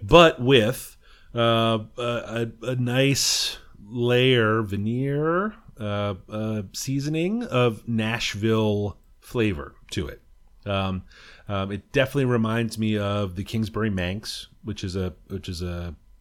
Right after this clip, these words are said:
oh gosh, they're in North Carolina, but I don't wanna say where for fear of getting it wrong. Um, Kingsbury Manx is one of my all-time favorite bands. Um, um,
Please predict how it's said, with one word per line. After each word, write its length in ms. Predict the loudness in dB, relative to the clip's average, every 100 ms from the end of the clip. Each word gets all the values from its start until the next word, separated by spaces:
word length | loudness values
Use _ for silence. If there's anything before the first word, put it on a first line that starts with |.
| -20 -20 -18 -12
oh 300 | -8 -8 -8
gosh, 380 | -10 -12 -12
they're 120 | -8 -4
in 60 | -4
North 160 | -4 -6
Carolina, 460 | -6 -6 -6 -6
but 120 | -8
I 60 | -8
don't 120 | -6
wanna 140 | -8 -8
say 180 | -10
where 380 | -10 -10 -10 -12
for 220 | -12 -14 -12
fear 160 | -10 -10
of 100 | -8
getting 200 | -8 -10
it 80 | -14
wrong. 340 | -14 -14 -16 -20 -20 -20 -2
Um, 280 | 2 2 0
Kingsbury 380 | -2 0 2 4
Manx 300 | 2 0 -2
is 80 |
one 100 | -4
of 60 | -4
my 60 | -8 -6
all-time 720 | 2 4 4 2 0 2 0
favorite 400 | 0 -4 -4 -10
bands. 460 | -12 -14 -16 -18 _ _ -20 -20 _
Um, 500 | -8 -6 -4 -6 -8 -12 _ _ -20 _ _ _ _ -14
um, 680 | -10 -10 -10 -10 -10 -12